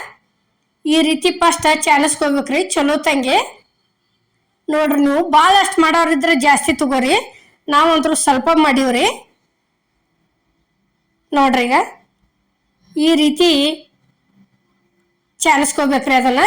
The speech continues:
ಚಲೋ ತಂಗೆ. ಚಾಲಿಸ್ಕೊಂಡಿಂದ ಇಲ್ಲಿ ಒಂದ್ ಸ್ವಲ್ಪ ರವಾ ಹಾಕಾಕತ್ತೀವಿ ನೋಡ್ರಿ. ರವಾ ಜಲ್ದಿ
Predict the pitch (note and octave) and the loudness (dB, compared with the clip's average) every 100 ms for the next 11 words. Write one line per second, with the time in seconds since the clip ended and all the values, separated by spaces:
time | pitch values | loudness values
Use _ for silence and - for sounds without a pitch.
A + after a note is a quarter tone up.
0 | G#4 D#4 C#4+ D4 D4 C4+ B3+ E4 - - | 0 -2 -2 -2 0 -2 0 0 -2 -8
1 | _ _ _ _ _ _ _ _ _ _ | _ _ _ _ _ _ _ _ _ _
2 | _ _ _ _ _ _ _ _ - D#4+ | _ _ _ _ _ _ _ _ -2 0
3 | D#4 F#4+ - F4+ F4+ G4+ G4 E4 F4 D#4+ | 2 0 2 2 2 2 4 2 2 2
4 | F#4 E4+ D4+ F4+ - _ _ _ _ _ | 2 2 0 -2 -6 _ _ _ _ _
5 | - D4+ D#4+ D4+ E4 F#4 F#4 E4+ D#4+ F#4 | -8 -4 -2 2 2 2 4 6 6 4
6 | - _ _ _ _ - D4 D#4+ A3+ D4 | -6 _ _ _ _ 0 4 4 2 2
7 | D4+ D4+ D4+ C#4+ C#4 B3+ D#4+ C5+ - _ | 0 0 0 0 0 0 0 -2 -6 _
8 | _ _ _ - D4+ C#4+ F4 E4 D#4 E4+ | _ _ _ -6 0 4 4 4 4 2
9 | F4 A#3+ C#4 D4 D4+ | -2 -6 -4 0 2